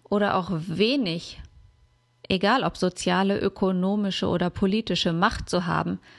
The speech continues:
kann total frustrierend sein, hat aber auch Vorteile. Denn aus einer relativ machtlosen Position heraus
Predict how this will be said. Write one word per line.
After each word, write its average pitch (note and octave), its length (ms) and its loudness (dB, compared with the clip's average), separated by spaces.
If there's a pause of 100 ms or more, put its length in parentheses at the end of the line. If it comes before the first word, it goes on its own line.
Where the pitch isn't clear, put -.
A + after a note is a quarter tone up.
(440)
kann A3+ 300 0
total F#3 380 -2
frustrierend F3+ 640 -4
sein, A3 360 -2 (1000)
hat - 240 -2
aber F3+ 300 2
auch F#3+ 140 -4
Vorteile. - 800 -4 (680)
Denn G3+ 480 0 (720)
aus G#3 220 4
einer G3 440 2
relativ G#3+ 560 0
machtlosen G3 720 -2
Position G3 680 -2
heraus F3+ 580 0